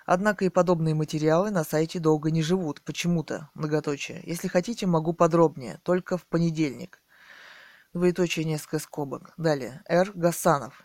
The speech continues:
Тема "Много умных лиц". Глядя на этот пир ума, думаешь, что Р Ф не лишена талантов.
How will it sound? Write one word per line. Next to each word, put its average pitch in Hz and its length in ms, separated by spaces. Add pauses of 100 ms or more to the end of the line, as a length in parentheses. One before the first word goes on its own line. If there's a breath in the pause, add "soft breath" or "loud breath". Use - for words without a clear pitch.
Тема 175 420
"Много 165 320
умных 165 400
лиц". 170 340 (680)
Глядя 190 320
на 175 140
этот 175 240
пир 175 240
ума, 175 480
думаешь, 170 440
что - 200
Р 151 160
Ф 202 320
не 165 160
лишена 156 400
талантов. 165 640